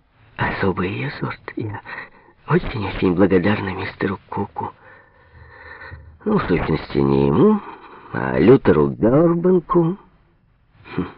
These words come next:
так ведь кажется. Да, главным образом, конечно, и ему, этому знахарю, этому стихийному дарвинисту, как его называют в Америке. Но если бы не мистер Кук,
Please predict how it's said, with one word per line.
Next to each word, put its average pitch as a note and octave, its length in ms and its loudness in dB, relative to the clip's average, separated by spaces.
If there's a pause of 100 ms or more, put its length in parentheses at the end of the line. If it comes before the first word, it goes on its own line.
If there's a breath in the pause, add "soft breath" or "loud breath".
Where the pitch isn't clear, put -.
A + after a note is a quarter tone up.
(180)
так A#2 260 2
ведь C#3 160 -2
кажется. - 460 -6 (920 soft breath)
Да, C#3+ 500 -2 (340)
главным A#2 480 -4
образом, A#2 320 0
конечно, A#2 460 -4 (960 loud breath)
и - 80 0
ему, A#2 540 -2
этому F2 420 -6 (320 loud breath)
знахарю, G2 680 0
этому F#2 260 -4
стихийному G#2 680 4
дарвинисту, G2+ 1080 0
как - 240 -4
его F2+ 100 6
называют F2 480 0
в F#2 60 0
Америке. F2+ 580 0 (1160 soft breath)
Но C#3+ 180 4
если F2 460 -2
бы D#2+ 140 0
не E2 120 0
мистер F2 360 -2
Кук, - 500 -6